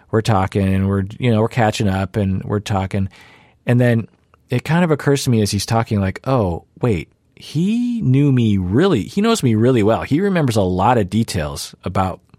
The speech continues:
me <laughs> from the old days. But I don't even recognize this dude. Like, who is this guy?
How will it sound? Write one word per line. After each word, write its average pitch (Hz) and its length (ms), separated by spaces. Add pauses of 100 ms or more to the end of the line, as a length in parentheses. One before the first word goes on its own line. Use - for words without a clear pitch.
(240)
me 101 360 (180)
<laughs> - 200
from 101 180
the 92 120
old 95 160
days. 82 260 (1300)
But 117 160
I 135 120
don't 208 140
even 104 240
recognize 95 800
this - 200
dude. - 460
Like, 95 240
who 208 600
is 170 320
this 90 260
guy? 71 480